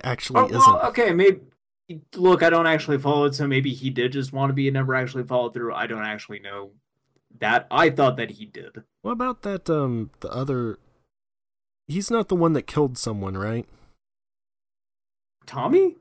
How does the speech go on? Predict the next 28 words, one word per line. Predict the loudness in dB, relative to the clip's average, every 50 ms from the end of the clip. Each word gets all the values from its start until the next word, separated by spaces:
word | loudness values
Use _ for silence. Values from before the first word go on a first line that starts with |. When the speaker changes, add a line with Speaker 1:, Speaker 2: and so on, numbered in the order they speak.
| _ _ _ _ _ _ _ _ _ _ _ _ _ _
Speaker 2:
Well, | -2 -2
I | -2
certainly | -2 0 2 2 2 2 0 -4 -2
hope | 2 2 2 2 2
not. | 2 4 4 4 4 2 0 _ _ _ _
Speaker 1:
There, | -4 -2 -2 -4 -4 _
one | -6 -4 -4 -4 0 0
of | 0 0 2
them | 0 0 0
killed | 0 0 0 0 0 0 -4 -6
someone. | -6 -6 -6 -6 -10 -12 -12 -14 -16 -18 -20 -20 -20 _ _ _ _ _ _
Like, | -8 -6 -4
stabbed | -4 -4 -2 -2 -2 -2 -2 -2 -2
him | -2 -2
with | -2 -2 -4
a |
Speaker 2:
Oh. | -4
Speaker 1:
sword. | -4 -2 0 0 0 0 0 -4 -8 -10 -14 _
Speaker 2:
<laughs> | _ _ _ _ _ _ _ _ _ _ _ _ _ _ _ _ _ _ _ 2
Oh, | 4 4 4 4 4 6 6 4 6
no, | 4 4 6 6 4 6 6 4
you | 4 2 -2 0
can't | 6 6 8 8 8 2 2 2
bring | 4 4 4 4 4
that | 4 4 6 4
into | 2 2 0
the | 0 0 2
ring. | 2 2 2 2 2 0 -2 -2 -4 -6 -8